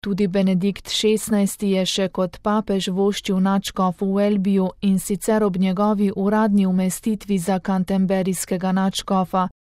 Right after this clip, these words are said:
ki je potekala četrtega februarja letos. Benedikt šestnajsti je v sporočilu zapisal,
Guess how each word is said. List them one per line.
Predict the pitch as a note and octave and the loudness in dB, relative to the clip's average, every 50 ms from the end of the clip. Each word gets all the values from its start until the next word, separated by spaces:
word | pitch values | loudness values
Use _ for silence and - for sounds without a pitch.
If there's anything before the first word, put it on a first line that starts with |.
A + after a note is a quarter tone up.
| _ - | _ -8
ki | - G3 | -2 0
je | G3 F#3+ F3 | 0 0 0
potekala | - G3+ G3 - G3 F#3+ F#3 - A3 G#3 G#3+ G#3+ | 0 -4 -4 0 0 -2 0 0 0 2 2 2
četrtega | G#3+ - A3+ A3 - A3+ A3 G3+ - G3+ F#3 G3 F#3+ | 0 0 -2 0 2 2 0 2 0 -2 0 0 -2
februarja | - - G#3 G3+ F3+ F3+ G3 G3 G3 F#3+ G#3+ G#3 G#3 | 0 0 0 0 0 0 0 0 2 2 2 2 2
letos. | G3+ F#3+ F3+ E3+ - F3+ F3 E3 - - - - _ _ _ _ _ _ _ _ _ - | 2 2 0 0 -2 -4 -4 -4 -6 -8 -10 -12 _ _ _ _ _ _ _ _ _ -2
Benedikt | F3+ G3+ F#3+ F#3+ F#3+ E3+ F#3+ G3 F3 - - | 0 2 2 4 2 2 0 0 -2 -2 -6
šestnajsti | - - - A3+ A3+ G#3+ - - A3 G#3 G#3 - - - G#3 | -6 0 0 2 2 0 0 0 0 2 2 0 0 0 0
je | G3 F#3+ | 2 2
v | F#3 | 0
sporočilu | F3+ - - - G#3 G3 F#3 F#3+ F3+ - - G3+ F#3+ F#3 F#3 | -2 -4 -6 -4 -2 0 0 0 -2 -2 -2 -2 -2 0 -2
zapisal, | F3 F3 F#3+ F3+ F3+ - A3+ A#3 A3+ - - G#3+ G3+ G3 | -2 -2 -2 -4 -2 -2 -4 -4 -4 -2 0 2 2 2